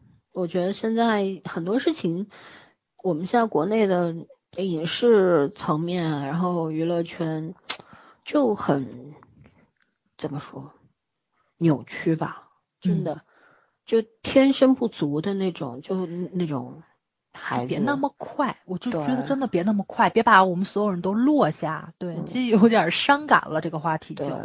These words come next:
Speaker 2: 嗯。
Speaker 1: 现在很多东西就天然残缺了嘛。
Speaker 2: 嗯。
Speaker 1: 你包括这两天我们都意见很大的耽改剧，既然说到这，咱就说一下。
Speaker 2: 嗯。
Speaker 1: 我们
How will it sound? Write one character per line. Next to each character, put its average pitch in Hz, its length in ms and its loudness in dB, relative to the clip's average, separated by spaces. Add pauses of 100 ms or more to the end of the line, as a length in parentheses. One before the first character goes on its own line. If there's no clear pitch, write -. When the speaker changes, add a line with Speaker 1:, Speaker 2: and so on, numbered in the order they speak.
(100)
Speaker 2:
嗯。 180 140 -4
Speaker 1:
现 170 160 0
在 370 160 0
很 165 140 0
多 175 140 4
东 277 160 8
西 214 180 4
就 226 160 10
天 269 220 4
然 262 140 8
残 190 240 2
缺 233 220 2
了 226 140 0
嘛。 151 260 -4 (300)
Speaker 2:
嗯。 202 240 0
Speaker 1:
你 190 60 4
包 214 160 8
括 240 120 8
这 254 100 8
两 214 160 10
天 202 200 6
我 151 100 8
们 156 100 6
都 226 100 10
意 247 120 6
见 226 160 8
很 165 140 6
大 170 140 8
的 165 80 4
耽 208 200 2
改 190 260 -2
剧， - 320 -6
既 - 120 4
然 226 100 4
说 247 180 4
到 233 180 10
这， 160 120 6
咱 156 180 2
就 175 100 2
说 180 280 0
一 160 60 0
下。 - 260 -6 (420)
Speaker 2:
嗯。 165 220 -6
Speaker 1:
我 165 300 12
们 254 460 8